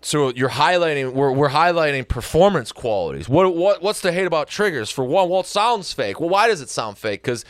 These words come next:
it's perfect. Well, that's counter, per-, contradict-, you know, counterproductive. Maybe, but ultimately all leads back to performance. If performance is adding a quality, which clearly it is,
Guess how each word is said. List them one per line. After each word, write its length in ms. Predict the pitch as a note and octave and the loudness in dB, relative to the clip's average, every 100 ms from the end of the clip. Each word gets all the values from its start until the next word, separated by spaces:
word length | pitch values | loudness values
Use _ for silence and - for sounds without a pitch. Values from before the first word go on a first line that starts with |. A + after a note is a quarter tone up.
| - | -6
it's 200 | A#2 - | -6 -4
perfect. 640 | - C4 C4+ G2 - - - _ - | 2 2 2 -6 -20 -20 -20 _ -4
Well, 300 | D#3+ C3 A#2 _ _ _ _ _ | -2 -2 -4 _ _ _ _ _
that's 360 | - D3 - - | -2 -2 -2 -6
counter, 440 | - D#3+ D#3 C#3+ - - | -2 0 0 -4 -10 -10
per-, 200 | - D#3 | -4 -4
contradict-, 800 | C#3+ - C#3+ C#3 G#3 C#3 C#3+ C3+ | -6 -6 -6 -2 -4 -2 -2 0
you 100 | C#3+ | 0
know, 160 | B2 A#2 - - | -2 -4 -10 -4
counterproductive. 760 | E3+ D#3 - E3 A#3 - C3+ A#2+ - - _ _ - | -2 0 2 2 2 2 -4 -6 -14 -20 _ _ 0
Maybe, 380 | E3+ A3 D3 C#3+ | 2 2 -2 -4
but 300 | - D3+ C#3 | 0 2 2
ultimately 680 | C#3+ D#3+ D3+ C#3+ C3 C3 | 2 0 0 -2 0 2
all 280 | B2+ D#3 D#3 | 4 6 4
leads 220 | D3+ C#3+ | 2 0
back 280 | C3+ C#3+ B2+ | 2 0 0
to 100 | - | -8
performance. 760 | B2 G#2+ - F3 G3+ F#2 B1 - | -8 -6 0 4 4 2 -12 -6
If 180 | A#2+ A2 | -6 -6
performance 580 | - C3 - F#3 F3+ C#3+ | -4 -4 0 0 2 -2
is 140 | B2 - | -6 -2
adding 340 | D3+ D3 B2 | 0 0 -2
a 40 | G2+ | -6
quality, 1040 | - - A#2+ C3 F#3+ A3 D3 B2 F#2 G2+ _ _ _ _ - | -10 -10 -4 2 2 2 -2 -6 -6 -8 _ _ _ _ -8
which 180 | G2+ | -8
clearly 400 | - D3 D#3 C#3 | -2 2 2 2
it 120 | A#2+ A#2+ | 2 2
is, 460 | G#3 D3+ A2+ A#2+ | 2 2 -2 -6